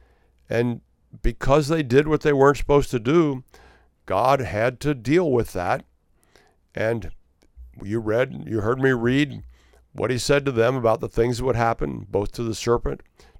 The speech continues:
to Eve, and to Adam. He told them that they would s-, wrestle with life, in a sense, until they died, and then they would be returned to the dust of the ground from which they were formed,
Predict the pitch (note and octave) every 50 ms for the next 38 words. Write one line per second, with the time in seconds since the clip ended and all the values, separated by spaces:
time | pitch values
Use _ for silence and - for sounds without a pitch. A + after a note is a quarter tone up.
0 | - - - - A3+ - B2 C3 C3+ C#3+ D3 B2+ B2+ B2+ A#2 - C3+ - - -
1 | A2+ A2+ A#2 C3 C#3 B2+ - _ _ _ _ _ _ _ _ _ _ _ _ _
2 | _ _ _ _ _ _ - _ _ _ _ _ _ _ _ _ _ - - -
3 | G#2 G#2 - - A2 A#2 B2 A2+ A#2+ B2 B2 A#2+ G#2+ A2+ A2 - - _ _ _
4 | _ _ _ - - - _ _ _ _ _ - - - - _ - - - -
5 | - - G2 G#2+ A2+ A#2+ A#2 G#2 - - - - _ _ - - _ _ _ _
6 | _ A3 G3+ D3 G#3+ B2+ C3 - D3 C#3 C3 C3 B2+ G#2 A2 A#2 A2+ A2 A2+ B2
7 | C#3 - - - A2 A2 G#2 - - - A2+ A2+ A#2 - - - - - - -
8 | F#2+ - A#2+ A2 G#2+ A#2+ A#2+ A#2 A#2 A2 G#2+ G#2+ A#2+ B2+ A#2+ A2+ G2+ G2+ G#2+ A#2
9 | A#2 A#2+ A#2+ A2+ A2 A#2+ A#2+ A#2+ A2+ - - - - - - - A#2 A#2 A#2+ A2+
10 | A#2+ A#2+ A#2 A2 A2 A2+ A2+ - - C3+ B2 A#2+ A2+ G#2+ A2+ A2 A#2 B2 B2 -
11 | B2 A#2 A2 A2 - - - B2 A#2+ B2 B2 - - A2 G#2 G2+ A2+ C3 C2+ -